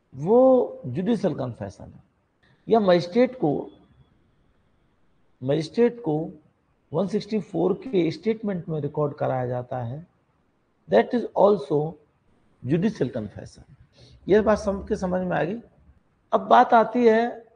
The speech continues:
section ट्वेंटी फ़ाइव की। section ट्वेंटी फ़ाइव कहता है कि पुलिस को किया जाए confession तब,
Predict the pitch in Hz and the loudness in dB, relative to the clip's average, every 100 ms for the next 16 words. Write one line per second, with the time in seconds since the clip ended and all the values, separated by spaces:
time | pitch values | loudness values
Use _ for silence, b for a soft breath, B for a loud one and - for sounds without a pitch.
0 | _ _ _ _ _ _ _ _ _ _ | _ _ _ _ _ _ _ _ _ _
1 | _ _ _ _ _ _ - 180 175 208 | _ _ _ _ _ _ -10 -8 -6 -10
2 | 190 160 139 147 135 - 95 - _ 65 | -10 -10 -10 -10 -12 -10 -10 -12 _ -20
3 | _ _ _ _ _ _ - 208 262 294 | _ _ _ _ _ _ -8 -6 -4 -2
4 | 277 254 262 254 247 240 240 - 240 240 | -2 -2 -2 0 -2 2 0 4 2 2
5 | 254 254 247 - _ _ _ _ _ _ | 0 0 -2 -8 _ _ _ _ _ _
6 | _ _ 180 208 233 - 254 240 240 233 | _ _ -2 -2 -2 0 -2 4 4 6
7 | 240 233 233 220 226 220 226 220 220 269 | 4 2 -4 -4 -6 -4 -8 -4 -2 -2